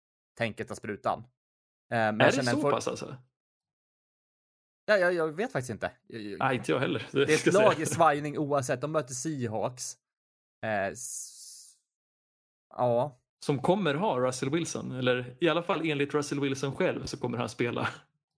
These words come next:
Speaker 1: Ja, men det, det tvivlar jag nog på faktiskt. Jag vet faktiskt inte. De är underdogs i alla fall. Eh, vad heter det? Eh, Seahawks. Även om det är Russell Wilson eller Geno Smith som, som, som startar, så tror jag nog att, eh,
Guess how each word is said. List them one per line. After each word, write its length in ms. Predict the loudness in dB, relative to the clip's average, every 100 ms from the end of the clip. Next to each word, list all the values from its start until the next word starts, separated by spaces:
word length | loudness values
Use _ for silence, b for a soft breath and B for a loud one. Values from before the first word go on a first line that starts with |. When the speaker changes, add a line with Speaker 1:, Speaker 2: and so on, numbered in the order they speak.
| _ -2
Speaker 1:
Ja, 80 |
men 100 | 2
det, 60 | 0
det 340 | -2 -8 _ -12
tvivlar 460 | -6 -6 -6 -4 -2
jag 100 | -2
nog 200 | -4 -6
på 160 | -6
faktiskt. 540 | -6 -8 -10 -14 -18 -20 _ -20 -20 -20 _
Jag 100 | 0
vet 200 | 0 -2
faktiskt 180 | -8 -10
inte. 260 | -10 -10 -10 _ _ _ _ -2
De 220 | 0 2
är 340 | 2 2 2
underdogs 480 | 0 -2 -4 -4 -4
i 20 |
alla 120 | -6
fall. 180 | -4 -6 -6 _ -16
Eh, 260 | -12 -10 -12 -16 _ _ _ _ _ _ _
vad 60 | -10
heter 100 | -8
det? 120 | -10 _ _ _ _ _ -16 -12
Eh, 80 | -10
Seahawks. 520 | -6 -2 -2 -2 -8 -12 _ _ _ 2
Även 320 | 4 2 0
om 140 | 0
det 100 | 0
är 40 | 0
Russell 260 | -2 -4
Wilson 320 | -6 -8 -8
eller 380 | -6 -4 -4 -6 -10
Geno 160 | -12
Smith 280 | -10 -12 -14
som, 320 | -16 -14 -14
som, 380 | -12 -12 -10 -16 -20 _ _
som 80 | -10
startar, 460 | -2 -2 0 -4 -4
så 160 | -10 -12 _ -12
tror 180 | -6
jag 100 | -6
nog 140 | -4 -6
att, 180 | -8 -10
eh, 260 | -10 -12